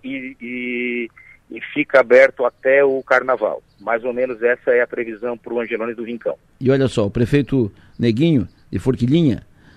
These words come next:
Speaker 2: tá acompanhando o programa e diz o seguinte: diz aí pro Guto que Forquilinha está à disposição da Rede Angelone, temos ótimos terrenos,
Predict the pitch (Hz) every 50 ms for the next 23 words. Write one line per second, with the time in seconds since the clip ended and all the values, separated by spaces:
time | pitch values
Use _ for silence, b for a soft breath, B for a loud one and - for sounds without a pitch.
0 | b b b - - - - 131 123 - 127 131 135 127 110 110 123 113 131 143
1 | 156 151 147 156 139 - 143 135 123 90 - - 92 110 156 202 208 165 165 151
2 | 151 151 123 - 113 113 98 123 165 170 - - - 131 107 - 160 139 - 131
3 | 127 156 175 160 - - 170 170 165 139 - - 214 170 147 147 127 - - 156
4 | 160 165 156 147 160 156 170 160 156 170 165 160 156 139 117 110 - - 143 139
5 | 135 120 104 101 147 170 175 - - 185 139 127 - - - - 160 180 135 -
6 | 120 -